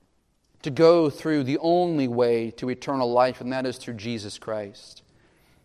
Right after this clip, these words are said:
And Lord, I pray that you would use even today's sermon,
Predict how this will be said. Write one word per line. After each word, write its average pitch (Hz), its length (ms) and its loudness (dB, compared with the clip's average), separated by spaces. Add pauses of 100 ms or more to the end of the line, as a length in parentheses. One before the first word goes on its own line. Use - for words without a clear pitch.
And 123 120 -8
Lord, 135 180 2
I 143 140 4
pray 147 340 0
that 117 140 -6
you 135 140 -4
would 139 140 -2
use 139 520 -2
even 147 240 -4
today's 131 420 -2
sermon, 117 500 -10